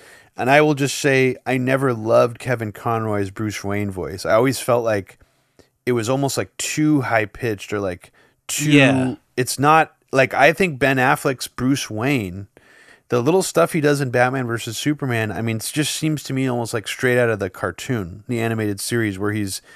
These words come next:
Speaker 1: sort of doing the little, um, you know, he's sort of sneaking around Lex Luthor's house. He puts the bug
Speaker 2: Yeah,
Speaker 1: on the thing.
Speaker 2: he's doing Matches Malone stuff at times, almost.
Speaker 1: That shit was great. I mean, and that's what I also wanted to touch on, too. It's like, were these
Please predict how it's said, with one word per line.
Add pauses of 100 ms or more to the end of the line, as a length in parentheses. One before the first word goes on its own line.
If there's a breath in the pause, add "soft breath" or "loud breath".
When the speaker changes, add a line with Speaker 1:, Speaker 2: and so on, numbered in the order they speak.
(220 soft breath)
Speaker 1:
sort
of
doing
the
little, (300)
um, (180)
you
know,
he's
sort
of
sneaking
around
Lex
Luthor's
house.
He
puts
the
bug (180 loud breath)
Speaker 2:
Yeah,
Speaker 1:
on
the
thing.
Speaker 2:
he's
doing
Matches
Malone
stuff
at
times,
almost.
Speaker 1:
That
shit
was
great.
I
mean, (520 loud breath)
and
that's
what
I
also
wanted
to (180)
touch
on,
too.
It's
like, (720 soft breath)
were
these